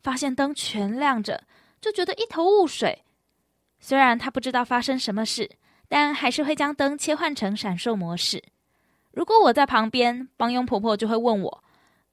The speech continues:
：“是不是你干的？乱按开关很可能会触电，全身滋滋滋的，很危险哦。”帮佣婆婆还以为是我乱按开关。晚上闪烁，白天全亮的耶诞灯饰，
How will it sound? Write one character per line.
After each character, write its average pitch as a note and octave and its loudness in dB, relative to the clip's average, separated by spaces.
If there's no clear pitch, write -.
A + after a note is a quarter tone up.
：“是 - -10
不 - -18
是 A3+ -4
你 G#3 -4
干 G#3 0
的？ - -8
乱 C4+ 6
按 F#3 4
开 G#3+ -4
关 A3 2
很 E4+ 0
可 F4 0
能 C4+ -2
会 F#4 -2
触 G#4 0
电， - -2
全 - -10
身 A3 -6
滋 D#4 -4
滋 C#4 -10
滋 C4 -4
的， A#3+ 4
很 C#4+ 6
危 G4 10
险 B3 2
哦。” F4 6
帮 D4+ 2
佣 D#4+ 2
婆 D#4 4
婆 C#4 4
还 D#4 4
以 E4 4
为 C#4+ 6
是 G4+ 2
我 C4+ 6
乱 C4+ 6
按 C4 4
开 A3+ 0
关。 F#3 0
晚 A3 2
上 D4 2
闪 G3 0
烁， A#3+ 4
白 A3+ 0
天 D#4 -2
全 B3+ -2
亮 C#4+ 0
的 C4 -2
耶 A3 0
诞 C4 0
灯 C4+ -2
饰， D#4 -6